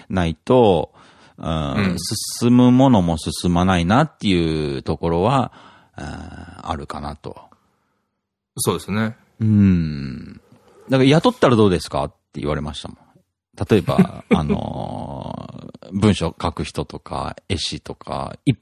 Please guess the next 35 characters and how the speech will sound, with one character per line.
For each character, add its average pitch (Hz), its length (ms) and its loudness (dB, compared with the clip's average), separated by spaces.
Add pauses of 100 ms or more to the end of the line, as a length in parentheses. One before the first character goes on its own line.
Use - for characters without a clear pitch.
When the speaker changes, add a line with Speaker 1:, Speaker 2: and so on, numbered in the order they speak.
Speaker 1:
ぱ 147 160 6
い 175 60 6
い - 20 4
る 135 100 4
か 78 160 -4
ら、 80 60 -2
世 85 160 2
の 80 100 0
中 71 240 -8
に 65 140 -10
は。 58 160 -12 (600)
Speaker 2:
は 87 200 -2
あ、 80 40 -2
は 82 160 -4
あ 76 80 -4
は - 140 -8
あ、 - 60 -6
Speaker 1:
「そ - 140 4
れ 196 60 4
も 214 140 6
手 226 160 4
で 107 140 4
す - 160 -8
よ」 - 220 -8
っ - 20 -20 (240)
て - 120 -18 (680)
言 80 140 -8
わ 76 80 -4
れ 71 60 -8
ま 78 140 -14
し - 20 -14
た 87 60 -4
ね。 82 60 0
Speaker 2:
は 78 300 -8
あ。 - 140 -20